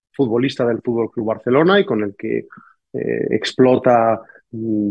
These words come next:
diversos tipos de negocios vinculados todos ellos al mundo del deporte, y es la, mm, el emporio empresarial, concretamente una de las sociedades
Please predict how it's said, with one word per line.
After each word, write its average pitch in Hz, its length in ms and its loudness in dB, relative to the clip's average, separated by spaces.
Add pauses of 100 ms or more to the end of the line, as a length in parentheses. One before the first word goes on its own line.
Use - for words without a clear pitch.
diversos 131 580 2
tipos 113 360 0
de 113 100 2
negocios 143 760 2
vinculados 113 600 -6
todos 113 360 -6
ellos 113 280 -2
al 110 120 -2
mundo 117 240 0
del 117 120 2
deporte, 131 500 0 (360)
y 143 160 2
es 180 220 2
la, 123 680 0
mm, 101 480 -16
el 113 140 -16
emporio 151 420 4
empresarial, 135 680 2
concretamente 107 580 -4
una 110 200 0
de 107 100 -2
las 104 140 -6
sociedades 113 680 0